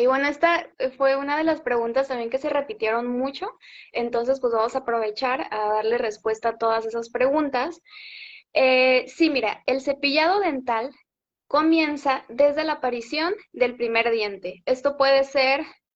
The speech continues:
a los cuatro meses, a los cinco meses, a los diez, a los dieciocho meses, depende a qué edad erupciona el primer diente, pero desde que ya hay un dientito en boca, se debe de utilizar pasta dental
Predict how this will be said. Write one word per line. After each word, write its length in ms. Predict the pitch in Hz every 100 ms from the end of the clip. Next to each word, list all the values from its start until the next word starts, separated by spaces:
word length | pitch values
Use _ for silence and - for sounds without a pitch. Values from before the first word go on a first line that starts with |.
| _
a 100 | -
los 180 | 226 226
cuatro 300 | - 214 208
meses, 420 | 233 285 311 311
a 60 | 254
los 160 | 233 220
cinco 260 | 220 220
meses, 760 | 226 285 320 320 269 262 262 254
a 80 | 214
los 260 | 208 202
diez, 500 | 247 262 269 277 269
a 80 | 233
los 160 | 220 208
dieciocho 460 | 220 233 226 269
meses, 380 | 269 269 285 - - - -
depende 840 | 226 247 247 285 302 311 349 403 _ _ -
a 180 | 226
qué 220 | - 269 269
edad 320 | 269 294 359 -
erupciona 500 | 240 240 - 262 262
el 100 | 277
primer 360 | 220 226 233
diente, 360 | 254 269 262 269
pero 260 | 233 214 214
desde 280 | 214 208
que 200 | 208 220
ya 300 | 233 254 269
hay 220 | 269 254 -
un 180 | 254 269
dientito 440 | 269 269 262 247
en 140 | 233 233
boca, 300 | 262 262 403 - - -
se 180 | _ 254
debe 240 | 254 262 262
de 140 | 277
utilizar 600 | 311 320 311 277 269 294 - _ _ _
pasta 340 | 302 320 320 359
dental 400 | 277 262 320